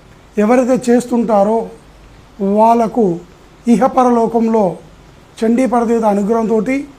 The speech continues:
సకల వాంఛలు కూడా నెరవేరుతాయి. కలియుగంలో గణపతి,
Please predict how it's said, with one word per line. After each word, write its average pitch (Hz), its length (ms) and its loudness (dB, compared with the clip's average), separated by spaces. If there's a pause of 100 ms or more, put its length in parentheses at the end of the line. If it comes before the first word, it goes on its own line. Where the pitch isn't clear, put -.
(720)
సకల 247 400 0
వాంఛలు 254 560 2
కూడా 247 220 0
నెరవేరుతాయి. 220 800 -2 (2500)
కలియుగంలో 233 840 2 (2250)
గణపతి, 233 540 0